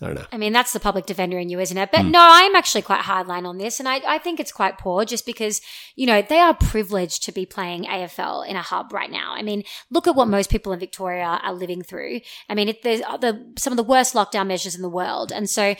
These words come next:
Speaker 2: to violate that when you already get the privilege of even being in another state and getting to play football and living in a resort and everything's paid for for you,
Speaker 1: Hmm.
Speaker 2: and you have all these laps of luxury, I, I don't know. For me, I just think it reeks of selfishness.
Speaker 1: Yeah. No, look, you're probably right. But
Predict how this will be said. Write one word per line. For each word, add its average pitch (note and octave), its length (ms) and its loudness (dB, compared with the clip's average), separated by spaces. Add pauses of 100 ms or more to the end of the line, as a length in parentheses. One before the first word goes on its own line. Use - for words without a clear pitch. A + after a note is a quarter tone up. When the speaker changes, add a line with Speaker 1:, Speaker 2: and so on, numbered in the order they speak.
(280)
Speaker 2:
to C4+ 100 0
violate A#3+ 580 6
that F3 380 0
when G3 140 -4
you A3 180 -2
already G3+ 300 2
get F#3 160 -6
the F3 80 -10
privilege F3+ 460 -8
of F#3 100 -8
even F3+ 340 -10
being G3 260 -2
in F#3+ 60 -6
another F3+ 260 -4
state F3 440 -6
and G3 160 -10
getting G#3 180 -2
to - 80 -10
play F3+ 160 -8
football F3 480 -10
and F3 160 -10
living A3 200 0
in G3 80 -2
a F#3 40 -4
resort F3+ 460 -4
and G3+ 120 -8
everything's G3 320 -2
paid F3+ 220 -4
for F3+ 160 -12
for F3+ 160 -10
you, F3 240 -10 (220)
Speaker 1:
Hmm. G3+ 140 -4
Speaker 2:
and G#3 100 -2
you A3+ 40 2
have A#3 160 8
all G#3+ 100 0
these F#3+ 180 -4
laps F3+ 320 -2
of F3+ 80 -12
luxury, E3+ 480 -8
I, A3+ 240 2
I - 20 6
don't A3+ 100 0
know. F#3 100 -2
For - 140 -8
me, C4 200 4
I A3 80 8
just G#3 180 -6
think F#3+ 160 -8
it G3 80 -10
reeks F3+ 240 -8
of F3 60 -10
selfishness. - 680 -10 (680)
Speaker 1:
Yeah. F2 220 0 (380)
No, F#3 200 6
look, F#2+ 180 -4
you're - 80 -10
probably E2+ 260 -6
right. E2 320 -2
But - 180 4